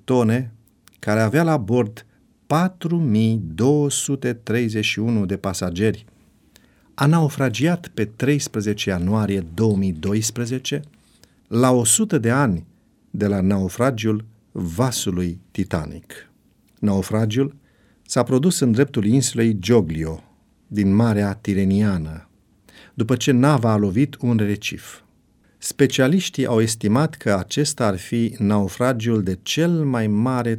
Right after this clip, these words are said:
tonaj din istoria navigației. Din nefericire, mai mult de treizeci de persoane și-au pierdut viața și multe au fost rănite. Totul a părut să-i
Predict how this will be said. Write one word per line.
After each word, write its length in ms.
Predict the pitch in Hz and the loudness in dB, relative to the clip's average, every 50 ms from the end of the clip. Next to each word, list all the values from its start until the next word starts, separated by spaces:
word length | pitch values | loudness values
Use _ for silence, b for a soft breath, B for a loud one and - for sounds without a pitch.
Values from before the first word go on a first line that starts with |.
| 113 113 | -6 -8
tonaj 600 | - 107 104 98 98 110 127 127 120 104 90 85 | -4 -2 -2 0 0 0 0 0 0 -2 -2 -4
din 220 | 85 85 95 95 | -6 -4 -4 -2
istoria 600 | 95 90 - - - - - 113 113 104 101 98 95 | -2 -2 -4 -6 -8 -6 -4 -4 -4 -4 -4 -6 -6
navigației. 800 | 95 90 87 90 80 80 80 78 - - - - - - _ _ _ _ _ _ _ | -6 -6 -8 -8 -10 -10 -12 -14 -16 -18 -20 -20 -20 -20 _ _ _ _ _ _ _
Din 280 | - 87 90 95 90 | -8 -2 0 2 2
nefericire, 800 | 92 113 110 110 110 92 95 92 - - 117 107 98 98 101 - - _ _ b b b b b _ _ | 2 2 0 0 -2 -2 -2 -4 -4 -4 -4 -2 -2 -4 -6 -8 -12 _ _ b b b b b _ _
mai 240 | - 110 117 113 | 0 2 4 4
mult 360 | 113 113 117 139 160 165 160 120 | 4 4 4 4 2 0 0 -2
de 140 | 113 117 | -2 -2
treizeci 500 | 110 113 113 101 110 123 120 110 113 110 | -2 -4 -2 0 0 0 0 0 -2 -2
de 120 | 107 110 104 | 0 -2 -2
persoane 500 | 104 104 95 - - - 110 107 104 98 | -2 -4 -6 -4 -4 -2 0 0 0 -2
și-au 200 | - - 98 90 | -2 -4 -6 -6
pierdut 380 | - 101 95 87 90 98 85 | -4 -4 -4 -2 -2 -4 -4
viața 520 | 85 80 87 95 101 104 101 - 101 98 95 | -4 -4 -2 -2 -2 -4 -6 -8 -10 -10 -8
și 420 | - - - 92 87 85 82 82 - - _ _ _ _ _ _ _ | -6 -8 -6 -6 -6 -8 -8 -10 -12 -18 _ _ _ _ _ _ _
multe 460 | - 101 98 110 110 101 90 - - | -4 -2 0 2 2 0 0 -4 -6
au 100 | 87 80 | -8 -8
fost 340 | 82 - - 90 - - - | -10 -10 -8 -8 -8 -8 -10
rănite. 520 | 85 85 82 82 82 82 - - - - _ _ _ _ _ _ _ _ _ _ _ _ | -10 -8 -8 -8 -10 -12 -14 -20 -20 -20 _ _ _ _ _ _ _ _ _ _ _ _
Totul 580 | - 127 147 160 156 - 95 92 92 98 - - - | 2 2 2 2 2 -2 -2 -2 0 -2 -4 -6 -8
a 180 | - 117 113 110 | -4 -2 -2 -2
părut 420 | 113 - 104 101 104 143 175 170 | -2 -2 -2 0 0 0 -2 -4
să-i 480 | - - - 123 110 104 101 104 110 | -6 -6 -2 0 0 0 0 0 -2